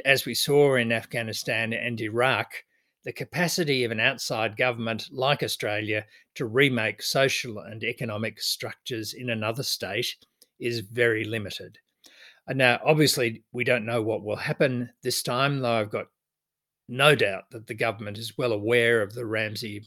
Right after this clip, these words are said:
precedent and will be keen to draw barriers around what is happening.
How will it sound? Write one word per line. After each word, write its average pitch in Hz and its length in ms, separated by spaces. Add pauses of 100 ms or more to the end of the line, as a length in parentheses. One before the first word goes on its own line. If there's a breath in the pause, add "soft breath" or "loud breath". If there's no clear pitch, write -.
precedent 156 520 (420 loud breath)
and 117 220
will 107 120
be 107 120
keen 123 400
to 110 100
draw 120 360
barriers 113 640
around 107 500 (380)
what 131 200
is 110 140
happening. 156 480